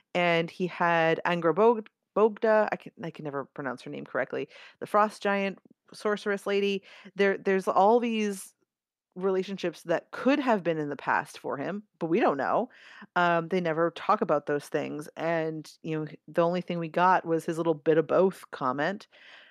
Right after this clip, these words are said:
But I think of, um, Doctor Who and the character of River Song. I mean, this is gonna be spoilers for River Song and all of that fun stuff, but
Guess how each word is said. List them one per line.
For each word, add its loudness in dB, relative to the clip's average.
But 4
I 0
think -2
of, 4
um, 0
Doctor -2
Who -2
and -2
the -16
character 0
of -4
River 2
Song. 0
I 2
mean, -2
this 2
is -2
gonna 4
be 0
spoilers 4
for 0
River 0
Song 0
and -6
all 2
of -4
that 0
fun -4
stuff, 0
but 0